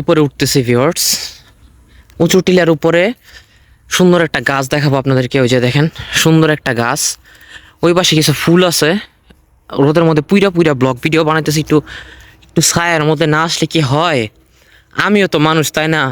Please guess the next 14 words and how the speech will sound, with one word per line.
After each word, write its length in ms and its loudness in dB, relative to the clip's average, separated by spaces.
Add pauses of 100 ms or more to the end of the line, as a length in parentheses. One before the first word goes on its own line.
(160)
আপনারা 300 0
তো 120 0
ব্লগার 300 0
গো 140 0
মানুষ 160 0 (100)
মনে 200 0
করেন 240 0
না, 60 0 (100)
মনে 180 0
করেন 200 0
যে 60 2 (140)
চার 220 -2
পায়ে 200 -2
জন্তু 220 0